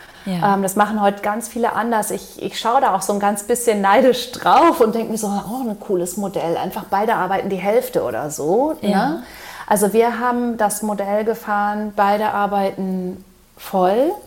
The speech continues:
Speaker 1: Ja.
Speaker 2: Und wir lassen uns nicht nur durch Krippe und Kita, in Berlin gibt es ja schon sehr lange eine sehr gut ausgebaute Infrastruktur, ab acht Wochen,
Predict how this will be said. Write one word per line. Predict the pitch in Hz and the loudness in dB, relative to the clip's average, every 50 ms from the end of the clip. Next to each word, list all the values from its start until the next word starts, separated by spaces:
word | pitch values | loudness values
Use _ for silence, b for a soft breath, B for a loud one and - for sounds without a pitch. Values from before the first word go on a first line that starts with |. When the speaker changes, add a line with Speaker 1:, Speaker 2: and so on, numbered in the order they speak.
| - B B B B B B B B B B | -20 B B B B B B B B B B
Speaker 1:
Ja. | 208 202 202 185 170 | -6 -6 -6 -2 2
Speaker 2:
Und | 175 233 220 208 | 2 4 4 4
wir | 208 208 | 4 4
lassen | 202 202 214 208 - 233 220 | 4 4 4 2 0 -4 -4
uns | - 208 202 202 202 - - - - - - - | -4 -2 -2 -2 -2 -2 -2 -4 -6 -8 -8 -4
nicht | 202 208 233 247 240 - - | 0 2 2 2 0 0 0
nur | 220 214 220 | 2 2 2
durch | 208 208 190 185 185 185 - - - - | 2 2 0 0 0 -2 -6 -14 -18 -16
Krippe | - - - 214 208 208 - 202 185 | -6 -2 0 0 0 0 0 -2 -2
und | 180 180 175 170 | -2 -2 -4 -4
Kita, | - - 233 233 226 - 269 269 277 285 294 | -2 -2 -2 -2 -2 -2 0 0 0 0 0
in | - - 208 196 | 0 0 0 2
Berlin | 202 196 185 196 214 226 233 208 | 2 2 2 4 2 2 2 2
gibt | 208 196 196 - | 0 -2 -2 -4
es | 185 - | -4 -2
ja | - 175 175 | -2 -2 0
schon | - 202 180 180 175 | 0 0 0 0 2
sehr | 196 190 190 | 2 2 4
lange | 180 175 175 185 220 | 4 2 2 2 0
eine | 247 247 247 233 | 0 0 0 0
sehr | - 233 226 | 0 0 0
gut | 233 240 240 240 | 2 0 0 2
ausgebaute | 220 220 - 226 - 226 - 220 220 220 220 233 | 2 0 0 0 -2 -2 -2 -2 -2 0 0 0
Infrastruktur, | - 214 220 220 - - 214 - - - - 233 247 - - 240 233 240 254 277 330 320 - - - | 0 0 -2 -4 -4 -6 -6 -6 -4 -4 -4 -4 -4 -4 -2 0 2 4 4 2 2 -2 -4 -2 0
ab | - 214 208 - - - - - - - - - - - | 2 2 2 0 -6 -18 -18 -20 -20 -20 -20 -20 -16 -12
acht | - - - 202 - - - | -6 -2 -2 -2 -2 0 2
Wochen, | 196 196 202 202 262 277 | 2 2 2 0 0 0